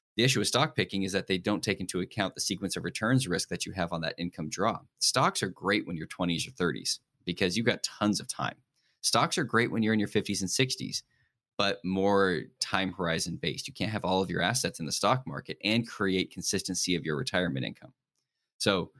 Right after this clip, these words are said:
that's one issue. Or if you go to an insurance salesman and they're gonna say, "Hey, this annuity is fantastic,"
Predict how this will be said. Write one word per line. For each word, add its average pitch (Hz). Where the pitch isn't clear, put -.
that's 127
one 131
issue. 101
Or 123
if 131
you 117
go 113
to 110
an 95
insurance 95
salesman 92
and 90
they're 95
gonna 90
say, -
"Hey, 110
this 95
annuity 95
is 92
fantastic," 110